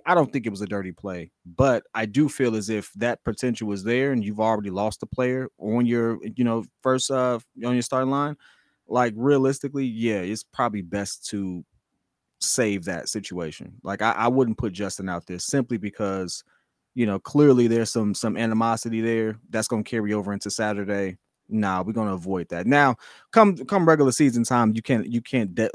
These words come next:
duck and dodge that one, right? You gotta just face that head on. But it's no need for me to sit there and risk that today.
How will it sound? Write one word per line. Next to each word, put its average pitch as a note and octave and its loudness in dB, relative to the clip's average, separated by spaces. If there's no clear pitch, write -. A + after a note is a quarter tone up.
duck A2+ 2
and G2 -2
dodge E2 -2
that A1+ -10
one, - -20
right? F#2+ -6
You A2+ -2
gotta A#2 2
just G2 -8
face A2 -2
that G2+ -4
head G#2+ -4
on. G#2+ -4
But B2+ 2
it's B2+ 0
no C#3 4
need B2+ 4
for A2 -4
me A2+ 0
to G2 -4
sit G#2 -6
there G2+ -4
and F#2+ -6
risk G2 -6
that G2 -4
today. G2 -4